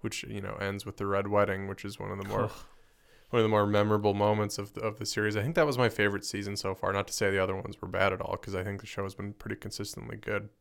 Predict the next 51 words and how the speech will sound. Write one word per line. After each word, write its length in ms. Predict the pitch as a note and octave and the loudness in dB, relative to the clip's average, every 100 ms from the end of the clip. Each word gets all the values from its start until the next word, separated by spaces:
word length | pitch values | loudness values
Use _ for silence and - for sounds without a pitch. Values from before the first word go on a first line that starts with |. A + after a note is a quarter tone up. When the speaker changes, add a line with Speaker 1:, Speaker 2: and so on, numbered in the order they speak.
| - | -8
Speaker 1:
But 240 | G2 - _ _ _ _ _ _ _ _ - - D3+ | -8 -8 _ _ _ _ _ _ _ _ -20 -2 0
yeah, 60 | |
I've 80 | B2 | 6
said 140 | C3+ | 6
it 60 | C3 | 4
before 280 | B2+ - C3 | 2 6 8
and 100 | A#2+ | 8
I'll 60 | |
say 180 | A2 A#2 | 4 2
it 80 | A2 | 2
again. 320 | A2 A#2 A2 | 2 2 2
I 80 | G2+ | 0
think, 340 | G2+ G#2 G2+ - | -2 -6 -6 -2
uh, 180 | G2+ F#2 | 0 0
he's 200 | - F#2+ | -2 0
got 120 | G2+ | 0
a 40 | |
pretty 240 | G#2 A#2 G#2+ - | 2 0 -2 -6
tall 260 | - G#2+ G#2 | -2 0 4
order 260 | G#2 G#2 | 4 2
to 100 | G2+ | -2
fill 320 | F#2 G2 F#2+ | 0 4 4
with 300 | F#2+ F#2+ - - - | 2 -4 -6 -10 0
ending 260 | A2 G#2+ | 2 4
the 60 | G2+ | 2
show 320 | - G#2 G2 | 2 4 6
and 100 | F#2+ | 4
satisfying 600 | - G#2 G#2 - G2+ F#2+ | 4 2 2 0 -2 -2
people. 480 | - G2 - G2 - - | -6 -6 0 0 -2 -6
Speaker 2:
Yeah, 300 | A2 G2+ G2 - - | -4 -4 -8 -12 -4
I 20 | |
think 160 | A2+ A#2+ | 0 2
that's 180 | A2+ - | 0 0
gonna 160 | G#2+ | -4
be 140 | G2+ G2+ | -4 -4
tough. 420 | G2+ G2+ G2 - | -2 -2 -2 -8
And 320 | F#2 F#2 F#2 - - _ _ _ _ _ _ _ - | -10 -8 -10 -14 -20 _ _ _ _ _ _ _ -6
I 80 | B2+ | 0
don't 80 | D#3+ | 4
know. 80 | |
I 60 | B2+ | 4
don't 140 | A#2+ | 2
think 140 | C3 C#3 | 0 -2
it's 140 | C3 | -2
a 60 | C3 | -4
show 220 | - B2+ | 0 2
that's 180 | A#2 G#2+ | 2 2
meant 240 | A2+ A#2 | 0 -2
to 120 | - A#2+ | -4 -6
end 200 | A2 G#2 | -6 -4
well. 380 | F#2 F2 F2 | -4 -4 -6